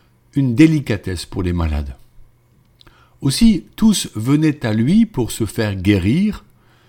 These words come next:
et pour être simplement en sa présence. L'amour est attirant. Jésus était un homme doux, bon et miséricordieux. Pourtant, lorsqu'il dévoile sa passion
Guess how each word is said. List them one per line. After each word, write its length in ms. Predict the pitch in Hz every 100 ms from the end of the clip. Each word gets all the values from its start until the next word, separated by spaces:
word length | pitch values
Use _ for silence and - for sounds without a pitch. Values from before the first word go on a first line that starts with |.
| _ _ _ _
et 80 | 139
pour 240 | 135 156
être 280 | 196 - 151
simplement 720 | - - 214 170 127 98 -
en 60 | 104
sa 220 | 98 104
présence. 640 | 92 - 92 90 85 - - _ _ _ _ _ _ _ _ _ _ _ _
L'amour 480 | 107 101 123 135 -
est 240 | - 131 -
attirant. 600 | 135 139 - 123 143 87 - - - - _ _ _ _ _ _ _ _
Jésus 560 | 113 143 135 165 143 -
était 400 | 139 131 139 131
un 200 | 131 131
homme 320 | 131 127 110
doux, 280 | 120 160 113 - _ _ _ _ -
bon 380 | 110 131 123 -
et 100 | 117
miséricordieux. 920 | 117 123 117 110 107 104 98 85 85 73 - _ _ _ _ _ _ _ _ _ _ _ _
Pourtant, 680 | - 143 - 190 196 180 - _ _
lorsqu'il 500 | 131 117 - 170 143
dévoile 460 | 127 120 139 156 120
sa 180 | -
passion 540 | 107 107 98 - 147